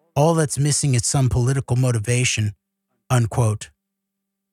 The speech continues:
And just a little bit more. The report also included a telling timeline. The Russians had accelerated their strikes on America's grid in March twenty sixteen.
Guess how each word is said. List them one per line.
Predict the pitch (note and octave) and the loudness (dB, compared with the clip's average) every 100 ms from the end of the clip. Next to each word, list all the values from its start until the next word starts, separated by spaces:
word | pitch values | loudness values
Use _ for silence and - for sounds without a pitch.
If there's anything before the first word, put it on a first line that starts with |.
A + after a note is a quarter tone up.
| _ _ _ _ _ _ _ | _ _ _ _ _ _ _
And | B2+ | -2
just | D3 - | 0 0
a | |
little | C3 C#3 | 0 0
bit | B2+ B2 | -2 -2
more. | B2 A2 F#2+ _ _ _ | 0 0 -2 _ _ _
The | C3 D#3 | -2 0
report | E3 - G3 F#3+ - | 0 0 2 2 2
also | D#3 E3+ E3 | 0 0 -2
included | C#3+ - D3+ C#3 | -4 -2 -2 0
a | A#2 | -2
telling | - D#3 D3 B2+ | 0 0 2 -2
timeline. | - D3 C#3+ A#2+ G#2 G#2+ | 0 0 2 0 0 -2
The | B2+ | 0
Russians | D3 D#3 D#3 D3 | 0 0 -2 -2
had | C3 | -2
accelerated | A#2+ - D#3+ D3+ D3 C#3+ C3 | -4 -2 -2 0 -2 -2 -2
their | B2 | -2
strikes | A2 - D3 C#3+ - | -4 -2 -2 -2 -2
on | C#3 | -2
America's | B2 B2+ C3 A#2+ G#2 | 0 0 0 -2 -4
grid | C3+ C#3+ B2+ | 0 0 2
in | A2 | 2
March | B2+ C#3 - | 2 2 -2
twenty | - C#3 A#2+ | -2 0 0
sixteen. | - B2+ - - D#3+ D3 A2 | -2 -4 -6 -4 0 0 0